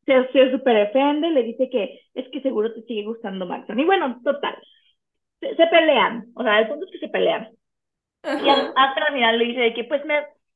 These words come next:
Speaker 1: lo que necesites, pero yo te voy a esperar, está bien, whatever", ¿no? Y, ay, güey, bien random. América de que ya ve que está súper lista para irse, le ponen un vestido de que súper bonito y así, se está despidiendo de todos,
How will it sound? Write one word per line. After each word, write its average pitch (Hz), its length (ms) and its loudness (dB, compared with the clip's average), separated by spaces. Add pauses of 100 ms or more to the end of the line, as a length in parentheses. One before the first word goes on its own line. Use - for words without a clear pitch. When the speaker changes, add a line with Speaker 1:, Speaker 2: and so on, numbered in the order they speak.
(140)
Speaker 1:
lo 339 120 -6
que 339 100 -4
necesites, 330 520 -2
pero 330 120 -2
yo 269 120 -2
te 302 80 -4
voy 294 100 -2
a 311 40 2
esperar, 302 460 2
está 269 240 -4
bien, 320 380 -4
whatever", 190 420 2
¿no? 240 300 -4
Y, 247 220 -8 (100)
ay, 262 180 -8
güey, 247 300 -10 (240)
bien 277 360 -4 (160)
random. 202 600 0 (720)
América 381 480 2
de 453 120 4
que 359 100 -2
ya 285 120 2
ve 294 120 2
que 320 80 -8
está 269 180 -2
súper 285 240 0
lista 269 260 -6
para 269 220 0
irse, 269 500 -2
le 262 120 0
ponen 269 260 0
un 277 80 -2
vestido 269 320 -2
de 262 100 -2
que 247 140 -10
súper 220 260 -6
bonito 262 600 2
y 254 80 2
así, 254 360 -2
se 277 60 -12
está 247 140 -2
despidiendo 233 420 -2
de 226 100 -2
todos, 254 460 -2